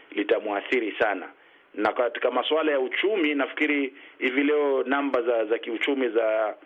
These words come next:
ah, ah, ile, ah, Consumer Price Index na, na, na mfumuko wa, wa, wa bei, yaonekana namba ziko nzuri. Kwa hiyo hizo zitam-, zitam-, zitamsaidia Kamala Harris katika masuala ya uchumi, ambapo ni sehemu moja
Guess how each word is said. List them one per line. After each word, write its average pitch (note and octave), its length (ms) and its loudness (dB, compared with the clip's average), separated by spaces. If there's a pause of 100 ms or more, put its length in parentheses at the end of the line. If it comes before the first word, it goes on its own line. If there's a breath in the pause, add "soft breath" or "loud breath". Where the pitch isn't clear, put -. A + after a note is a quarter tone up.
(380 loud breath)
ah, G#2+ 480 2 (400)
ah, A2 140 4
ile, A2+ 500 2 (920)
ah, A#2 160 4
Consumer C3+ 480 0
Price A#2 320 -2
Index D3 280 0 (160)
na, A2 400 0 (420 loud breath)
na, A2 420 0
na A2+ 140 0
mfumuko C3 500 0
wa, A2+ 160 2
wa, G#2+ 120 2
wa G#2+ 240 0
bei, C#3+ 340 2
yaonekana A#2+ 560 0
namba B2+ 300 0
ziko A2 280 -2
nzuri. A2+ 420 -2 (320 loud breath)
Kwa B2+ 120 4
hiyo B2+ 140 2
hizo C#3 180 0
zitam-, A2+ 540 -2
zitam-, G#2+ 420 0
zitamsaidia A2 840 0 (400 loud breath)
Kamala A2+ 360 2
Harris G2 300 -2 (140)
katika G2+ 240 -2
masuala G2 360 -2
ya F#2+ 60 2
uchumi, F#2+ 340 -4
ambapo A2 360 0
ni G#2+ 140 -4
sehemu G#2+ 300 -2
moja D3 460 0